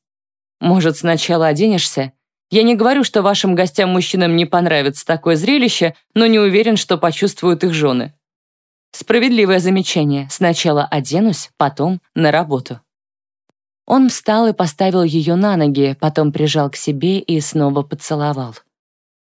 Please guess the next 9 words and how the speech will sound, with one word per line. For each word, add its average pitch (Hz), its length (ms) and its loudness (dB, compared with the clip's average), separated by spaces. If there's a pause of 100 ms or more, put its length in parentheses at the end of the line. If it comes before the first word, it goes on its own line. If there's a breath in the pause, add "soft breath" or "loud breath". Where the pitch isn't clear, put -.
«Спасибо», 135 760 -4 (380)
сказал 147 500 -4
он. 131 260 -6 (680)
«Тебе 196 320 0
тоже. 143 480 -2 (160)
Я 160 220 2
нуждалась 147 540 -2
в 135 60 -4
этом. 127 320 -6